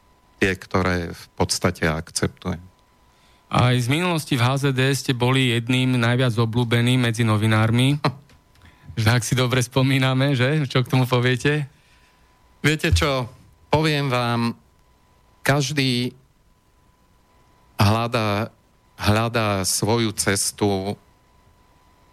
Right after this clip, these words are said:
Speaker 1: celým životom. Ja sa celý život vzdelávam aj v tých, e, najťažších chvíľach, e, som hľadal sám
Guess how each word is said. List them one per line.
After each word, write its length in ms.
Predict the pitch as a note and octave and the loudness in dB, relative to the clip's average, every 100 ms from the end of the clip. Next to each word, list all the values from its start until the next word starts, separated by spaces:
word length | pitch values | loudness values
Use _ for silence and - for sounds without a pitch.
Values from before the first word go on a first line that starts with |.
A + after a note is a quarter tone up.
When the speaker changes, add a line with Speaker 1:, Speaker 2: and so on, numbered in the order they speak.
| - | -2
Speaker 1:
celým 320 | B2 B2 G#2 | 0 2 0
životom. 640 | F2+ F#2 F#2 F#2 F#2 F2 - _ - | -2 -2 -2 -4 -8 -10 -14 _ -2
Ja 80 | G2+ | 0
sa 160 | A2+ | 0
celý 380 | G#2+ C3 B2 G2+ | -2 0 0 -2
život 480 | - G#2+ G#2 G2+ - - - _ _ - | -2 -2 0 -2 -4 -16 -20 _ _ -4
vzdelávam 720 | F#2 A2+ B2 G#2+ F#2+ F2+ F#2 | 0 0 0 -2 -2 -2 0
aj 240 | F#2+ F#2+ | 0 0
v 40 | - | -4
tých, 280 | - G2+ - - | -2 -2 -2 -2
e, 240 | G2 F#2+ F2+ - - _ _ | -2 -2 -6 -12 -20 _ _
najťažších 800 | A2+ A#2 - G#2 - G2 F2+ - | -2 -2 -2 -4 -2 -4 -4 -4
chvíľach, 540 | G#2 G2+ G2+ G2 F#2 - - F#2+ | -2 0 0 0 -2 -4 -12 -12
e, 180 | F#2 - - _ _ - | -10 -12 -20 _ _ -8
som 560 | - F#2+ F#2+ G2 G2 | 0 2 2 -2 -4
hľadal 720 | - G#2 G2+ G2+ G2+ G2 G2 - - | -4 -2 0 0 -2 -2 -4 -10 -10
sám 480 | - A#2 A2+ G2 | -2 0 0 -4